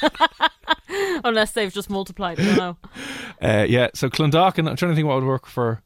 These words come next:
Speaker 2: Clondalkin.
Speaker 1: Uh,
Speaker 2: And that might be easier, right?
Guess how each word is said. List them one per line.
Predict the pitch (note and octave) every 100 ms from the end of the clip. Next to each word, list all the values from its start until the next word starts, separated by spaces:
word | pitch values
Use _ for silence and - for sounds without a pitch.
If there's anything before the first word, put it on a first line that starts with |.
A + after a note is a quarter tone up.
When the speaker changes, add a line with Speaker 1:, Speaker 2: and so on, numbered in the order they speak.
| -
Speaker 2:
Clondalkin. | A#2 B2+ B2 - B2+ - _ _ _ _ _ _ _ _
Speaker 1:
Uh, | - G3 F3+ F3+ F3 F3 F3 F3 F3 F3 E3 _ _ _ _ _ _ _ _ _
Speaker 2:
And | G3 G#3 D#3
that | C#3 F#3+
might | C4 D4+
be | E3+
easier, | D3+ F#3+ C3+ F2+
right? | D#2 A#2